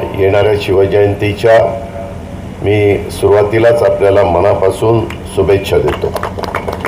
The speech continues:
राजा कसा असावा, राज्य कसं करायचं, रयतेचं राज्य कसं असतं, हे उभ्या जगाला दाखवून देण्याचं काम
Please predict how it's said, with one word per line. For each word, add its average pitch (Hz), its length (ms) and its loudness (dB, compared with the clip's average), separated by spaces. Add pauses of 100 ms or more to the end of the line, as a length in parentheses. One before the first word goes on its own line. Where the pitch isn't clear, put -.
(1700)
राजा 113 260 4
कसा 113 360 0
असावा, 92 460 2 (1200)
राज्य 107 360 2
कसं 117 300 2
करायचं, 90 480 0
रयतेचं 104 500 2
राज्य 107 280 2
कसं 90 340 0
असतं, 85 300 -2 (800)
हे 107 120 2
उभ्या 120 280 2
जगाला 120 440 2
दाखवून 113 400 2
देण्याचं 107 380 0
काम 98 440 2